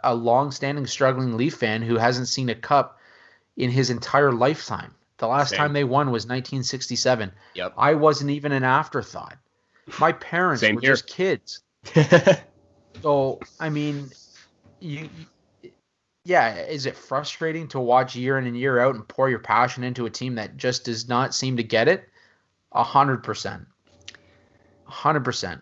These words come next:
Speaker 1: We, we, for a while, the, the Leafs were the, the New York Rangers, where we brought in players far past their prime.
Speaker 2: Mm-hmm.
Speaker 1: Owen Nolan,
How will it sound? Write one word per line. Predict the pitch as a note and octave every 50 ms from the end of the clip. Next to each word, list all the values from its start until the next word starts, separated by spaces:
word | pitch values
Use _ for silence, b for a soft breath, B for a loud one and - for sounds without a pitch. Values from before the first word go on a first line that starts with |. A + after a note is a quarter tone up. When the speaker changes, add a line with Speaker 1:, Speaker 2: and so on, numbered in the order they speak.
| _ _ -
Speaker 1:
We, | C#3+ C3+ C#3+ D#3
we, | D3+ D#3+ D#3+ C#3+ C#3 D#3 - -
for | - - - C#3+
a | C#3
while, | B2+ C#3 D#3 D#3+ D3+ C#3+
the, | B2+ C3 C3 C#3 C#3
the | B2+ B2+ B2
Leafs | A#2+ B2 C#3 D3 C#3+ - -
were | C#3 C3+
the, | C3 B2+ B2+ B2 B2 B2+ C3 C#3
the | B2+ B2
New | A#2+ B2+
York | C3+ C#3 C#3 B2+ - -
Rangers, | C3 B2 C#3 C#3+ B2 A#2 A2 G2+ F#2+ - - b b b b b b b
where | b C3 B2
we | B2+ B2+
brought | A2 - B2 A#2+ B2+ C#3 C3+
in | C3 B2+
players | A#2+ - C3+ C3+ C3+ C3 B2+ B2 - - - -
far | - - - A#2+ B2+ B2+
past | B2+ C3 B2+ C3 C3 -
their | - B2
prime. | A2+ - - C3 C#3 C#3 A2 - - _ _ _ _ _ _ _ _ _ - -
Speaker 2:
Mm-hmm. | - G#2+ F#2+ G#2 G#2 G#2 G2 - _ _ _ - - _ _ - _ - -
Speaker 1:
Owen | B2 B2 C3+ D3 C#3+ C3
Nolan, | B2+ B2+ C#3+ D3 C3+ G#2+ F2 F#2